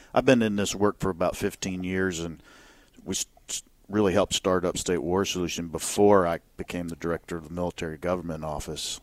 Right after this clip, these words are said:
Um, that was kind of a result of, of all the hard work, but that's what everybody's finding, is that, that, that, that tribe, that belonging to something is, is really helping veterans get, <clears throat> get past those,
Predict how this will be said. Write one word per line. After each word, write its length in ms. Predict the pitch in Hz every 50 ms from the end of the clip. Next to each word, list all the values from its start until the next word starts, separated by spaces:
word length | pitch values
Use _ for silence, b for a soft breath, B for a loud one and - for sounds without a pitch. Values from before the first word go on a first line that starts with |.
| _
Um, 440 | - 85 82 82 80 78 80 76 73 -
that 120 | - 95 95
was 100 | 90 80
kind 220 | - - 90 85 85
of 100 | 82 78
a 40 |
result 440 | 80 78 71 87 87 87 95 98 82
of, 220 | 80 73 76 - -
of 160 | 85 82 78
all 160 | 85 85 85
the 120 | 78 80 73
hard 280 | 85 87 82 78 -
work, 280 | 76 85 92 92 85 - - -
but 160 | 76 71 - - b b b b b b b b b _
that's 200 | - 95 113 -
what 200 | - 117 104 - - _ _ -
everybody's 500 | 95 92 92 80 80 85 78 78 76 -
finding, 720 | - 85 76 78 76 71 67 67 - - - - - - - -
is 220 | 80 78 76 - -
that, 180 | - 80 76 - _ -
that, 140 | 78 76 - _ _ _
that, 180 | - 85 -
that 220 | - 90 92 - -
tribe, 380 | - 95 90 87 85 80 -
that 200 | - 85 - -
belonging 600 | - 82 85 85 90 90 90 87 85 82 78 80
to 80 | 71 76
something 540 | - - 87 82 78 76 - - 80 78 80
is, 460 | 73 73 71 71 - - - - - - _ _
is 640 | 85 82 80 73 69 65 - - - - - - - _ _ _ _ _ _ _ 85 80 78
really 320 | 85 95 95 90 87 78
helping 460 | 85 85 82 - - 85 80 76 76 73
veterans 560 | - 82 78 76 - - 78 78 78 - - -
get, 160 | - - - - _ _ _ - -
<clears throat> 260 | - - - - -
get 160 | 101 98 - -
past 240 | - 87 - -
those, 240 | - 87 82 - -